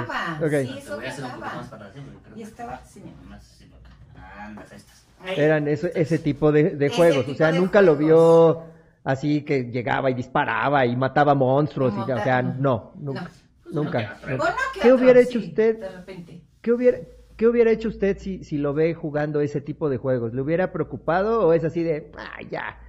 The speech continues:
Speaker 2: o sea, ya está grandecito, ya sabe qué onda, o sea,
Speaker 1: Pues mira,
Speaker 2: lo, lo digo
Speaker 1: grandecito
Speaker 2: porque
Speaker 1: ya no me hubiera preocupado tanto.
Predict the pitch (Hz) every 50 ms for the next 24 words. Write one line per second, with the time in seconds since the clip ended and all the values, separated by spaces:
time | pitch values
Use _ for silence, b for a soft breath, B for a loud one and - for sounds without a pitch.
0 | b b b b - - - 170 202 220 214 214 - 185 175 165 147 117 - -
1 | - - - _ - 143 127 123 117 127 - - 165 - - 170 151 135 135 139
2 | 139 123 - - 127 113 113 107 - - 117 101 87 - - - 135 123 113 -
3 | b b b b b b - 240 247 240 262 - - - - - 170 180 180 208
4 | 233 220 240 240 - 180 170 160 - - 170 165 - - 392 - - 359 330 330
5 | 349 311 302 311 302 294 285 285 277 277 277 - 220 214 214 - 175 175 196 196
6 | 202 202 202 - - - 120 - -